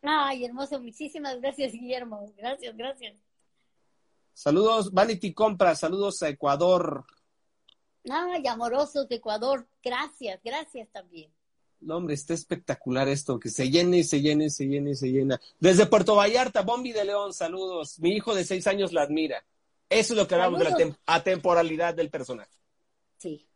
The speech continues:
Speaker 1: gracias a Dios.
Speaker 2: Eh, dice J E B R sesenta y nueve, saludos de Puerto Rico, te sigo en Instagram. Ahí está, ahí está, ahí está.
Speaker 1: Sí, gracias, gracias, preciosos. Gracias, amigos de Puerto Rico. Gracias.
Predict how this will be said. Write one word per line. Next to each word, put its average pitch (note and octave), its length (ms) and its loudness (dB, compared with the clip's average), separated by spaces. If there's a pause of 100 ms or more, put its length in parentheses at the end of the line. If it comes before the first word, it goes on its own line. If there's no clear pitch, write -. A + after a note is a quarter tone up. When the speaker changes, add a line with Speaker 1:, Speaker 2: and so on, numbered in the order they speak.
(140)
Speaker 1:
gracias A3 440 -4
a F3+ 40 -8
Dios. E3 280 -14 (1040)
Speaker 2:
Eh, F3+ 160 0
dice G3 580 0
J A#3 440 0
E - 20 -2
B A3+ 220 -2
R A#3 180 -6
sesenta F#3+ 240 -4
y F#3+ 40 -4
nueve, A3 200 -4
saludos A3 380 0
de G3 100 -2
Puerto F3 260 -2
Rico, G#3+ 220 -2
te F#3 100 -4
sigo A3 220 -4
en G3 80 -4
Instagram. D3+ 580 0
Ahí G#3+ 140 0
está, A#3 200 -4 (140)
ahí A3 160 -8
está, C4 380 -4
ahí C4 140 -6
está. D4 360 -8 (460)
Speaker 1:
Sí, G3 100 -8 (100)
gracias, B3+ 520 0
gracias, D4+ 380 0
preciosos. C#4 580 -4
Gracias, D4 360 -8
amigos C4+ 260 -10
de C4 80 -18
Puerto B3 260 -12
Rico. A3+ 340 -12
Gracias. A3+ 540 -6